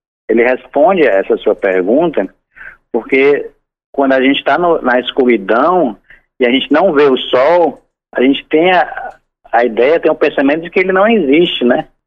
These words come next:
Mas ele tá lá, nós que não estamos vendo, nós que estamos no escuro, nós que estamos trancados no nosso quarto de luz apagada,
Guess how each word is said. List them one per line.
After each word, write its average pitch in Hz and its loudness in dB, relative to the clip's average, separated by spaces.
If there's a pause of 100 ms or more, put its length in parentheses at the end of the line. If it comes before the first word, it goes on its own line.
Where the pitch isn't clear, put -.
(120)
Mas 120 0
ele 139 0
tá 208 0
lá, 180 2
nós 165 0
que 208 0
não 208 2
estamos 202 0
vendo, 165 2
nós 151 0
que 208 -2
estamos 185 0
no 180 2
escuro, 147 2
nós 135 0
que - -6
estamos 165 -2
trancados 139 -2
no 135 2
nosso 135 -2
quarto 127 -2 (220)
de 107 -2
luz 113 2
apagada, 117 0